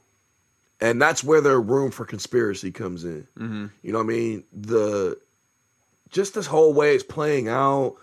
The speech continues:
Speaker 1: Like, I personally, I'm not saying that no one else, but I personally don't know anyone who's been affected
Speaker 2: Mm-hmm.
Speaker 1: i-, or infected by
Speaker 2: Mm.
Speaker 1: this, by this virus and shit. Um,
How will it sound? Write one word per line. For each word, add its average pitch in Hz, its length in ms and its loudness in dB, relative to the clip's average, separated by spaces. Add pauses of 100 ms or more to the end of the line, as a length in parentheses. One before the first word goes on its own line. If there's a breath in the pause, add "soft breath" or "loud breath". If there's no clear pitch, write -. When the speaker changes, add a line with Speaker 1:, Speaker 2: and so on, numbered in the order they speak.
(400 soft breath)
Speaker 1:
Like, 107 240 -2
I 170 260 4
personally, 185 760 0
I'm 156 140 -4
not 147 160 -2
saying 143 200 -2
that 131 80 -4
no 131 140 -4
one 127 160 -2
else, 135 180 -4
but - 140 -2
I 151 100 4
personally 143 500 -6
don't 135 220 -2
know 123 180 -2
anyone 110 320 -2
who's 101 360 -6
been 92 180 -6
affected 85 540 -8 (160)
Speaker 2:
Mm-hmm. 117 320 -8
Speaker 1:
i-, - 40 -6 (280)
or 101 220 0
infected 98 760 -6
by 90 160 -8
Speaker 2:
Mm. 104 60 -8 (100)
Speaker 1:
this, 78 140 -12
by 95 200 -8
this 85 180 -10
virus 90 400 -6
and - 100 -10
shit. - 220 -14 (760 soft breath)
Um, 76 480 -8